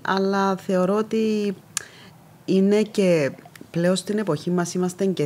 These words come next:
θύματα όλης αυτής της προβολής. Φαίνεται ότι πολλοί άνθρωποι έχουν την τάση να προβάλλουν τα συναισθηματι-, τους συναισθηματικούς τους δεσμούς, ε,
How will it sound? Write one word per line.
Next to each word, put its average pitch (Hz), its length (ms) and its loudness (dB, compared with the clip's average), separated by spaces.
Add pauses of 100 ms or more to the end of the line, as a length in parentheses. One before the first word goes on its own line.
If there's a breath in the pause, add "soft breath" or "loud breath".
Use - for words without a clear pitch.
θύματα 156 760 -2
όλης 165 300 -4
αυτής 160 520 -8
της 160 280 -8
προβολής. 147 1040 -4 (520 loud breath)
Φαίνεται 180 560 0
ότι 170 680 -2
πολλοί 156 340 -2
άνθρωποι 170 720 -2
έχουν 160 280 -2
την 143 200 -2
τάση 160 340 -2
να 170 200 -2
προβάλλουν 147 1120 -2 (720 loud breath)
τα 156 180 0
συναισθηματι-, 147 880 -4
τους 151 180 -6
συναισθηματικούς 143 840 -4
τους 143 240 -8
δεσμούς, 131 880 -10 (640 loud breath)
ε, 160 400 -2